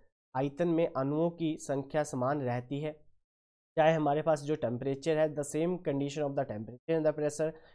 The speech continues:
contains the equal number of the molecules। तो वो कौन बताता है? एवोगैड्रो जो लॉ है। ठीक है जी, एवोगैड्रो ने क्या बोला कि हमारे पास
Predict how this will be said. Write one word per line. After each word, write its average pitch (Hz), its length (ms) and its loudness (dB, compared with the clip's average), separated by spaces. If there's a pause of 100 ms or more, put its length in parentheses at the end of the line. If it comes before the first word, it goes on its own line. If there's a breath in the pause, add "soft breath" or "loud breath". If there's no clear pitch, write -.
(200 loud breath)
contains 180 500 2
the 180 200 2
equal 160 400 2
number 143 140 2
of 123 160 0
the 175 220 2
molecules। 165 560 2 (440 soft breath)
तो 175 80 0
वो 180 140 4
कौन 165 300 2
बताता 151 320 2
है? - 120 0
एवोगैड्रो 147 760 2
जो 143 120 -2
लॉ 117 180 -2
है। 104 200 -10 (340)
ठीक 160 120 -2
है 170 80 2
जी, 170 240 0
एवोगैड्रो 160 680 2
ने 151 320 2
क्या 151 220 2
बोला 139 340 -2
कि 160 180 -2
हमारे 143 420 0
पास 135 340 -4